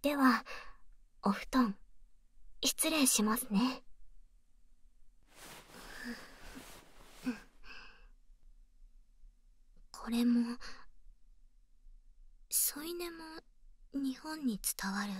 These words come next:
回復魔法ですか？<laughs>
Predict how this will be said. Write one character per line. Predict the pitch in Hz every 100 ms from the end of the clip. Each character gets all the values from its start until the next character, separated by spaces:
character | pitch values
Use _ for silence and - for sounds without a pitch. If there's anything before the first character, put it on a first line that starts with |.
| 196
回 | - 202 208
復 | - -
魔 | 226 233
法 | 226 220 190 165 - - - - _ _ - -
で | 208
す | - - _
か？ | - - - - - - - _ - _ _ - _ _ - _ - _ _ _ - -
<laughs> | 254 -